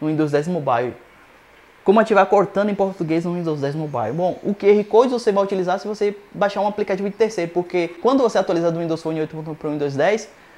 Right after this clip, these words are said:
é, você perde o recurso aí desse botãozinho aqui que mostrava antes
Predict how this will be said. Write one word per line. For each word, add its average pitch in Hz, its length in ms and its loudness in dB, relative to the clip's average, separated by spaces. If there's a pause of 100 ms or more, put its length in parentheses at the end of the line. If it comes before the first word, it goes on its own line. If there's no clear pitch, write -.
(140)
é, 151 200 2
você 170 180 0
perde 185 300 2
o 208 40 0
recurso 196 380 0
aí 175 320 4
desse 160 220 -4
botãozinho 160 440 -2
aqui 156 200 -6
que 196 160 -6
mostrava 165 500 -2
antes 147 380 -6